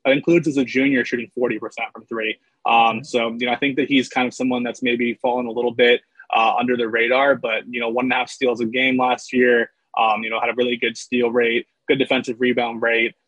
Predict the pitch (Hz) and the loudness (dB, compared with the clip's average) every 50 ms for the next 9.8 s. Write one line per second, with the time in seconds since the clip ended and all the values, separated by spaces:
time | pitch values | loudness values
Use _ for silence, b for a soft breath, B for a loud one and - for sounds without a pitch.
0 | _ - - 120 117 117 113 110 113 117 117 120 117 123 127 139 123 123 - - | _ 0 2 4 4 4 2 0 -2 -4 -2 -2 -2 -2 -2 -6 -8 -8 -12 -12
1 | 127 - - 127 123 120 123 123 123 120 117 123 120 117 - 127 120 120 120 117 | -10 -2 0 2 2 2 2 2 2 0 2 0 -2 -2 -2 -6 -4 -4 -4 -2
2 | 117 120 117 117 - - - 123 117 113 - 123 120 117 117 120 123 120 120 120 | 0 0 0 0 0 -2 -4 -4 -4 0 -2 -2 -2 -2 -4 -2 -2 0 0 -2
3 | 123 _ - - - _ _ _ _ - 123 120 120 120 113 110 110 113 - _ | -4 _ -16 -16 -16 _ _ _ _ 4 6 6 6 6 4 2 -2 -8 -12 _
4 | - 120 113 113 110 110 110 110 _ 123 123 113 110 123 127 127 120 117 110 - | -10 -6 -4 -4 -4 -4 -6 -8 _ -8 -8 -8 -4 -4 -2 0 0 0 0 2
5 | - 120 117 113 113 117 117 117 139 151 151 151 156 147 - 175 - - 175 175 | 2 2 2 2 0 0 0 2 4 4 4 2 0 -2 -6 -12 -2 2 4 6
6 | 180 180 185 185 185 180 170 _ _ _ _ - 123 120 117 117 117 - 127 123 | 6 8 8 6 6 4 0 _ _ _ _ 0 0 2 2 0 -2 -2 -4 -2
7 | 127 127 120 127 127 120 - 131 123 120 120 117 123 120 120 - - 123 117 120 | -2 -2 -2 -4 -6 -6 -4 -6 -6 -6 -6 -4 -2 -2 -2 -2 -4 -8 -2 0
8 | 120 117 117 117 117 117 117 _ _ _ _ _ 127 127 123 123 131 127 - - | 2 2 2 2 0 -2 -6 _ _ _ _ _ -8 -6 -4 -4 -4 -4 -4 -4
9 | 123 - 123 120 117 120 120 120 117 123 120 120 120 113 117 | -4 -4 -4 -4 -2 -2 -2 -2 0 2 2 4 2 2 -2